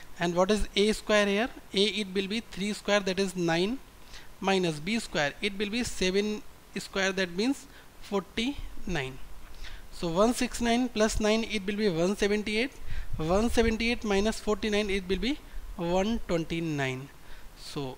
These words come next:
the value of x, it will be under root one twenty nine, and the whole equation three cos theta plus seven cot theta, it will be equals to under root one twenty nine.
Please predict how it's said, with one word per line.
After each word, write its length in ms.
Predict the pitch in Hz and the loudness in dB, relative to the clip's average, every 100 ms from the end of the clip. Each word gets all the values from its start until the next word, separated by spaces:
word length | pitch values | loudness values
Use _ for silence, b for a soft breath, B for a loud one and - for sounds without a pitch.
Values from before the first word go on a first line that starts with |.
| - | -4
the 100 | 160 | 0
value 220 | 185 196 | 2 4
of 220 | 208 - - | 4 2 0
x, 260 | 185 202 - | 0 0 -4
it 140 | 202 180 | -4 -2
will 100 | 185 | -2
be 160 | 202 - | -2 -2
under 240 | 185 180 180 | 0 0 0
root 240 | 214 185 | 0 0
one 320 | 151 175 196 | 0 0 0
twenty 300 | 185 180 170 | 0 0 0
nine, 320 | 165 175 277 - - - B B B B - | 0 0 0 -6 -16 -20 B B B B -2
and 440 | 147 139 135 135 151 | 0 0 -4 -6 -4
the 80 | 156 | -4
whole 320 | 143 175 202 | 0 2 2
equation 540 | 202 - 175 - 220 311 - - B B - - | 0 -2 -2 0 0 0 0 -2 B B -2 2
three 240 | 185 240 | 4 4
cos 240 | 220 208 - | 4 2 2
theta 300 | 214 208 202 | 0 0 2
plus 380 | 196 196 214 | 4 8 8
seven 440 | - - 180 185 208 | 6 2 2 2 0
cot 280 | 185 180 - | 2 0 0
theta, 280 | 180 202 - | 0 0 0
it 140 | 208 180 | -4 0
will 140 | 185 | 2
be 140 | 190 | 2
equals 460 | 175 - 180 185 - - | 0 0 2 0 -2 -4
to 160 | 294 - B B B - - | -4 -6 B B B -10 -4
under 220 | 165 165 | -2 0
root 280 | 208 196 151 | -2 -4 -2
one 300 | 160 202 214 - | -2 -2 -2 0
twenty 400 | 151 - 254 277 - - | 0 4 2 2 -2 -2
nine. 380 | 156 135 147 | -2 -4 -6